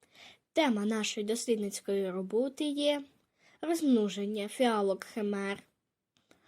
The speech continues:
акварель, ле-карусель, кріс, квітконосами в домашніх умовах. Дивовижні фіалки химери з пелюстками, прикрашеними кольоровими смужками,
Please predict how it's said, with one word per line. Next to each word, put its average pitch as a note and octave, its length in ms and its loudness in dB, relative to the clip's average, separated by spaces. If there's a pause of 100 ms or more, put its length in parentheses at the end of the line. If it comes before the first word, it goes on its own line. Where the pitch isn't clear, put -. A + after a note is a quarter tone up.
(140)
акварель, G#3+ 720 0 (880)
ле-карусель, A3 960 0 (960)
кріс, A#3+ 600 2 (880)
квітконосами A#3+ 760 0
в C#4 80 -4
домашніх G#3+ 600 -4
умовах. G3 540 -6 (960)
Дивовижні D#4+ 520 2
фіалки F#4+ 440 0
химери G#4+ 640 -2
з - 120 -14
пелюстками, A#3 800 -2
прикрашеними C4+ 840 -4
кольоровими C4 760 0
смужками, B3 720 -2